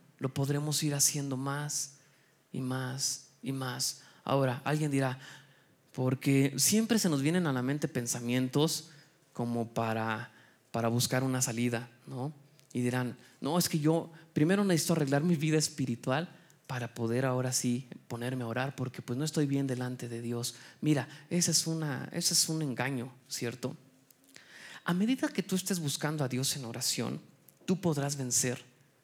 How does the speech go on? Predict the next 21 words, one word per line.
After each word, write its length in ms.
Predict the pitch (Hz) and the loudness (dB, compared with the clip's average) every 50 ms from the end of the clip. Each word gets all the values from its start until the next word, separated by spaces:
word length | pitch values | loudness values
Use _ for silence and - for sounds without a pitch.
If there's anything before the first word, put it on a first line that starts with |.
| _ _ _ _ _ _ _ _ _ | _ _ _ _ _ _ _ _ _
cualquier 380 | - - 123 120 - 131 127 131 | -2 0 0 0 0 -2 -4 -4
tipo 300 | 131 131 127 - 127 120 | -6 -8 -8 -6 -6 -6
de 100 | 117 117 | -4 -6
tentación. 760 | 117 - 120 120 - 127 - - 226 254 269 240 175 165 - | -6 -8 -8 -8 -4 -2 -2 -2 -2 -2 -4 -4 -6 -6 -4
"Velad 260 | 113 123 123 - 135 | -4 -2 -2 -2 -2
y 80 | 147 143 | 0 0
orar 260 | 127 123 117 117 - - | -2 -2 -2 -4 -8 -8
para 200 | - 120 113 117 | -6 -4 -4 -4
que 100 | - - | -6 -8
no 80 | 120 120 | -8 -8
entrer 360 | 117 117 - 117 120 135 - - - - | -8 -6 -4 -4 -4 -6 -8 -12 -12 -10
en 140 | - 127 120 | -10 -8 -8
tentación". 520 | 127 123 123 - - - - 151 135 - - - - - - - - - - - _ | -8 -8 -6 -6 -4 -2 -2 -4 -4 -6 -10 -16 -20 -20 -20 -20 -20 -20 -20 -20 _
¿Por 220 | - 160 160 165 - | -2 0 0 0 0
qué? 340 | - 196 196 180 151 - - - - _ - - - - - _ - | 0 -2 0 -2 -4 -6 -12 -20 -20 _ -20 -20 -20 -20 -20 _ 2
Porque 300 | - 160 156 160 180 165 | 2 2 4 4 6 8
si 300 | - - 180 156 - 175 | 8 8 6 4 0 0
tú 380 | 226 240 208 156 139 151 165 - - - - - - _ _ _ _ _ _ _ _ _ - - - _ - | 2 4 4 4 4 2 -2 -6 -14 -20 -20 -20 -20 _ _ _ _ _ _ _ _ _ -20 -20 -20 _ -6
dominas 600 | 160 131 143 135 147 165 185 208 220 226 - - | 0 2 2 4 4 6 6 6 6 4 4 4
tu 180 | - 170 143 - | 4 2 2 2
carne 520 | - 143 143 120 117 113 113 113 113 - | 2 0 0 0 -4 -6 -6 -6 -8 -10